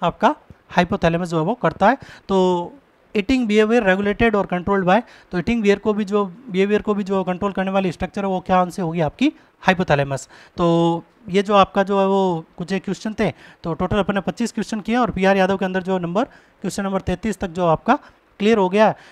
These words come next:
तो उम्मीद है कि थोड़ा सा अपन स्पीड से चले और स्पीड ही आपको जो है वो ज़रूरी है, कम से कम टाइम के अंदर ज़्यादा से ज़्यादा चीज़ें आपको जो है वो निकालनी है। तो उम्मीद है कि यहाँ तक जो आपने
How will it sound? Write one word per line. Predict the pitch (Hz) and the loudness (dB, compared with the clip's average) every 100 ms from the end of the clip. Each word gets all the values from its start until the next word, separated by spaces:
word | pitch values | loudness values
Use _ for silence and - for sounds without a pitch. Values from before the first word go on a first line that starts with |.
| _ | _
तो | 165 156 160 - | -4 -4 -4 -6
उम्मीद | 190 220 202 | -6 -2 -2
है | 196 | -2
कि | |
थोड़ा | 202 190 | 0 -2
सा | 196 | -2
अपन | 180 190 | -2 -2
स्पीड | 147 226 226 | -4 -4 -2
से | 214 | -4
चले | 202 214 | -2 0
और | 233 180 | 0 -2
स्पीड | - 220 | -2 0
ही | 208 | 2
आपको | 185 202 | 2 0
जो | 190 | -4
है | 180 | -2
वो | 214 320 _ _ - | -2 -4 _ _ -6
ज़रूरी | 160 185 214 | -4 -2 0
है, | 226 | 0
कम | 190 202 | 0 -4
से | 214 | -2
कम | 214 202 | -4 2
टाइम | 190 196 | 0 2
के | 196 | -4
अंदर | 190 | -2
ज़्यादा | 170 214 214 | -2 -2 -2
से | 196 | -2
ज़्यादा | 175 175 | -2 -2
चीज़ें | 170 170 175 | -2 -2 -2
आपको | - 165 | -2 -6
जो | 156 | -4
है | |
वो | 156 277 - _ - | -2 -2 -4 _ -10
निकालनी | 170 156 139 135 | 2 2 2 -8
है। | 131 - - - | -12 -16 -20 -4
तो | 165 160 - | -2 -2 -4
उम्मीद | 175 208 202 | -6 -2 -2
है | |
कि | 202 | 0
यहाँ | 190 185 | -2 -2
तक | 208 | -4
जो | 202 | 2
आपने | 185 175 226 | 2 2 -2